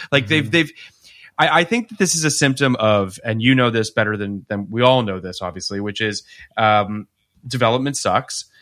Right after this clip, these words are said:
Speaker 1: and you can spend years in a fucking weird, you know, cyclone of development, and then it never happens. Um, and, and then years get by,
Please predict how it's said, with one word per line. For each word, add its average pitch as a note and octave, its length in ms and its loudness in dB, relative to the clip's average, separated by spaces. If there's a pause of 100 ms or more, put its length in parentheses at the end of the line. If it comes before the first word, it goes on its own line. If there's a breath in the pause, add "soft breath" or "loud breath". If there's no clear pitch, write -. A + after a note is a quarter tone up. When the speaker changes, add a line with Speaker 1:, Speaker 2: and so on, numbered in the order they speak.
(320 soft breath)
Speaker 1:
and G#2+ 760 0 (400 soft breath)
you B2 140 0
can A#2+ 280 0
spend A#2+ 420 0
years A#2 1000 0 (220)
in A#2 200 2
a G#2 80 2
fucking A2 720 -2
weird, A2+ 880 2
you A2+ 80 -6
know, F#2+ 520 -4 (200)
cyclone A2+ 680 0
of G#2 220 -6
development, G#2 800 0 (280 loud breath)
and A#2 160 2
then A#2 120 2
it B2 60 -2
never A2+ 180 0
happens. - 540 -2 (340 loud breath)
Um, G#2+ 340 2
and, A#2 460 2
and A#2 500 0
then A#2+ 180 0
years B2 440 2
get A2+ 160 0
by, - 420 0